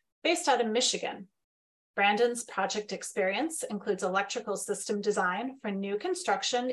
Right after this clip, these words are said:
and renovations, primarily higher education facilities. And as electric vehicles began to evolve and charging stations became necessary design components on projects, Brandon led the research on how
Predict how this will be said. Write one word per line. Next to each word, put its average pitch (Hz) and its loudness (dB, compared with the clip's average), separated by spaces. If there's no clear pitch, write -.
and 302 0
renovations, 254 2
primarily 254 6
higher 226 4
education 214 0
facilities. 180 -4
And 240 4
as 254 4
electric 269 2
vehicles 254 6
began 214 4
to 202 -2
evolve 190 4
and 190 -4
charging 196 -2
stations 196 -2
became 202 -4
necessary 208 0
design 208 2
components 190 -6
on 185 -6
projects, 180 -4
Brandon 311 4
led 202 4
the 208 4
research 185 -2
on 190 -4
how 196 -2